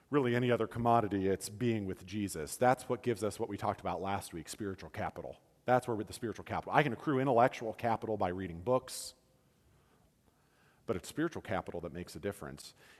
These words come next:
Boldness comes from being with Jesus. It is an overflow of that time we spend with the Lord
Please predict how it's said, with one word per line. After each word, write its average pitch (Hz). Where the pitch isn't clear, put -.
Boldness 120
comes 92
from 101
being 113
with 90
Jesus. 92
It 107
is 107
an 104
overflow 104
of 92
that 98
time 113
we 101
spend 98
with 87
the -
Lord 90